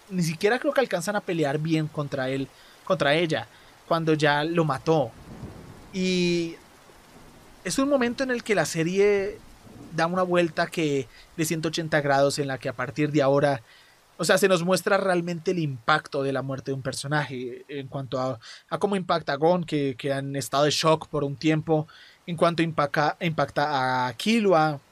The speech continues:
que ahora tiene que estar viviendo con este pensamiento en su cabeza de que si no es lo suficientemente fuerte para... Eh, eso es algo que se lo dice Biscuit,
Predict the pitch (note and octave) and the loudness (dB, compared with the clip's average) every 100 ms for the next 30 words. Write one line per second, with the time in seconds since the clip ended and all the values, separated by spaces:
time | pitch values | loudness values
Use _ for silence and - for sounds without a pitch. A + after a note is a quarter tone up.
0 | - E3 E3 G3+ G#3 G3+ A3+ F3 - D#3 | -4 2 4 4 2 -2 -4 -2 0 0
1 | E3 E3 F#3 F3+ F3 E3+ D#3+ - E3+ D#3 | 0 0 0 0 -2 -2 -2 -2 -4 -4
2 | C3 _ _ _ _ _ _ - F#3 E3 | -10 _ _ _ _ _ _ 0 2 2
3 | D#3+ F3+ A#3 G#3+ - C3 G3 G3+ D3+ C#3 | 0 0 -2 -2 -2 2 2 4 2 2
4 | D3 C#3 - - - _ _ - G3+ G#3 | -4 -6 -12 -20 -20 _ _ -6 2 4
5 | A#3+ C4 G3+ F3+ F#3+ G#3 G#3+ G3+ F#3+ - | 4 4 0 0 0 0 -2 -2 -4 0
6 | G#3+ G#3+ F#3+ F3 D#3 D3 C#3+ F3+ F3+ G3 | 2 2 2 -2 0 0 0 0 0 0
7 | - - F#3+ C4+ C4 C4 - G#3+ F3 E3 | -4 -8 -2 2 2 2 0 0 2 0
8 | - F#3+ F#3+ F#3+ F#3 D#3+ F#3+ - C3+ | 2 4 4 4 2 0 -2 -2 -6